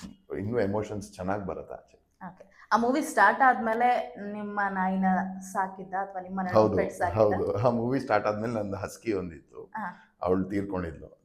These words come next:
Speaker 1: ತುಂಬಾ
Speaker 2: ಹ್ಮ್.
Speaker 1: ಮಿಸ್ ಮಾಡ್ಕೊಂತಾ ಇದ್ದೆ ಅವ್ಳನ್ನ. So, ಯಾವ್ದೋ ಒಂದ್ ಪೋಸ್ಟ್ ಹಾಕ್ದೆ, ಅವಾಗ ಸ್ವಾಮಿ ಈ ತರ ಒಂದು ಲ್ಯಾಬ್ ಇದೆ, ಅಡಾಪ್ಟ್ ಮಾಡ್ಕೊಂತೀರಾ ಅಂತ ಕೇಳಿದ್ರು.
Speaker 2: ಹ್ಮ್, ಹ್ಮ್,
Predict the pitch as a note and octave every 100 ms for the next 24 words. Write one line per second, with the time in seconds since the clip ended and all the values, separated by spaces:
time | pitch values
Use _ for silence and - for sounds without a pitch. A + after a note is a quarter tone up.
0 | - G#2 A2 F#2+ F#2+ G2 F#2 F#2 E2 D#2
1 | D2+ D2+ - - _ _ _ _ - C3
2 | B2+ A2+ G#2 G2+ G2+ G2+ C#3 B2+ A#2+ A#2+
3 | B2 G#2 F#2+ B2 G#2 A2 A2 - G2 G2+
4 | G2 F#2+ E2+ E2+ - F2 F#2 F#2 F2+ E2+
5 | E2+ D#2+ D2+ E2 E2+ - - E2 E2 E2+
6 | - D#2+ D#2 D#2 D#2+ C#2+ C#2+ D2 _ -
7 | _ - G3 F#3